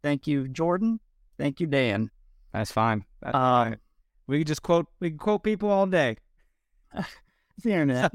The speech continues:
Speaker 2: <laughs> Here you go.
Speaker 1: Nobody
Speaker 2: Might
Speaker 1: lies on
Speaker 2: be
Speaker 1: the internet.
Speaker 2: Ron Jeremy. <laughs> So I tell you, uh, wow, we're just getting out of control here.
Speaker 1: I don't
Speaker 2: Getting
Speaker 1: know. This is what happens when you don't have Jimmy. Things just get off the rails. Jimmy's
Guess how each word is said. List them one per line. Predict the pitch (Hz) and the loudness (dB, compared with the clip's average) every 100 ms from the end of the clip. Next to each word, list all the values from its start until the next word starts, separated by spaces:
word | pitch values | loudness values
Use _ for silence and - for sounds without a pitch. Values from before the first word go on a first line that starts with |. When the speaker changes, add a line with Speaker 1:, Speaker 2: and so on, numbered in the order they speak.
| 180 | -6
Speaker 2:
<laughs> | _ | _
Here | 214 214 | 0 2
you | |
go. | 147 139 - | 2 0 -2
Speaker 1:
Nobody | 214 233 214 | 0 4 4
Speaker 2:
Might | 175 | 4
Speaker 1:
lies | 190 | 2
on | 131 196 | 2 -2
Speaker 2:
be | 143 | 0
Speaker 1:
the | |
internet. | 127 123 123 - _ _ | 0 -2 -6 -10 _ _
Speaker 2:
Ron | 151 170 175 | 0 2 2
Jeremy. | 156 160 123 104 - | 2 2 2 -2 -8
<laughs> | _ _ _ _ _ - 285 - - - - 453 - 440 - - - - - _ - - - - - - - _ _ _ _ _ _ _ _ _ _ 208 285 - | _ _ _ _ _ -20 -20 -20 -20 -18 -8 -8 -6 -10 -6 -8 -8 -8 -8 _ -16 -16 -10 -12 -12 -14 -14 _ _ _ _ _ _ _ _ _ _ -6 -4 -6
So | 190 190 180 247 | -6 -6 -6 2
I | 180 | 2
tell | 170 180 170 | 4 2 2
you, | 147 | 0
uh, | 113 139 139 131 123 - - | 0 0 2 0 -2 -10 -18
wow, | - 113 - 117 - | -12 -12 -12 -10 -4
we're | |
just | 127 113 120 | -2 -2 -4
getting | 110 | -4
out | 113 117 | -4 -6
of | 117 | -6
control | 120 120 113 | -2 0 0
here. | 120 113 - | -2 -6 -8
Speaker 1:
I | 139 127 | -12 -8
don't | 107 | -6
Speaker 2:
Getting | 120 117 | -4 -6
Speaker 1:
know. | - - | -12 -6
This | 220 | -4
is | 254 | 0
what | 170 | 4
happens | 175 165 147 | 4 4 0
when | 135 | 0
you | |
don't | 135 123 | 0 2
have | 131 123 | 0 0
Jimmy. | 117 117 110 | -2 -2 -2
Things | 117 202 185 | -2 -4 -2
just | 156 131 | -4 -4
get | 143 131 - - | 0 0 -2 0
off | 135 120 | 0 0
the | 120 | -2
rails. | 117 127 123 131 | 0 2 2 -2
Jimmy's | - 190 165 135 113 | -2 0 2 0 -2